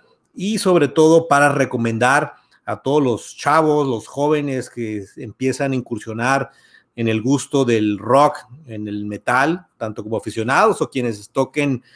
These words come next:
algún instrumento, quienes estén... Eh, generando una banda o que la tengan, pues, que le den una oportunidad a escuchar a este grupo, y en especial en el dos mil veintiuno, el hecho que una banda como,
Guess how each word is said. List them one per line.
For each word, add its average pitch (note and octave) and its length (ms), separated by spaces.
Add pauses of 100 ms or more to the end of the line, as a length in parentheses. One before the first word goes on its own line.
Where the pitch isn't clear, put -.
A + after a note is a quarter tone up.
(100)
algún B2 200
instrumento, D#3+ 680
quienes B2 260
estén... B2+ 380 (320)
Eh, A2 640 (220)
generando A#2+ 460
una A#2+ 140
banda D#3 340
o - 60
que B2+ 100
la A2+ 160
tengan, E3 540 (400)
pues, D#3+ 600
que D3+ 200
le D3+ 160
den C#3+ 220
una D3+ 300
oportunidad C3 760
a - 40
escuchar C3 520
a C#3 40
este B2 200
grupo, D#3 460
y C3+ 100
en C3 60
especial D3 600 (540)
en C3+ 160
el C3 100
dos C3 120
mil F#3+ 180
veintiuno, F#3 800 (600)
el B2 140
hecho C#3+ 240
que D3 100
una D3 160
banda D3 360
como, A#2 680